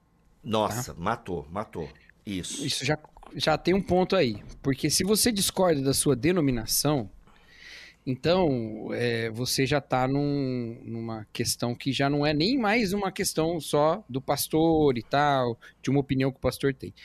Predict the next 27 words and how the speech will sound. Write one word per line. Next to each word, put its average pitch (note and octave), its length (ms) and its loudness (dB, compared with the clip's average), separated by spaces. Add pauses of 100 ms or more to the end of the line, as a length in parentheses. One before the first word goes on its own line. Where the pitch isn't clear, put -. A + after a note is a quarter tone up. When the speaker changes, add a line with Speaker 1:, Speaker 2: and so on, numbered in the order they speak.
(280)
Speaker 2:
Se - 140 -10
você D4 100 2
discorda B3 260 2
do - 60 -6
seu F3 120 0
pastor, D#3 420 -4
mas C3+ 160 -2
a - 40 2
denominação C#3+ 500 2
não D#3 120 2
tem D3 140 0
uma C#3 120 2
posição B2+ 380 0
sobre A2+ 220 -4
esse G#2 160 -2
assunto, E3+ 420 0
então D3+ 300 0
você D#3 220 -4
tá F#3+ 120 -2
dentro, D#3 520 -2 (440)
né, C3 300 -2 (840)
de B2+ 120 0
um C#3 40 4
contexto C#3 640 0
aí B2 160 -2
que, C#3+ 560 -2
que A2+ 840 -10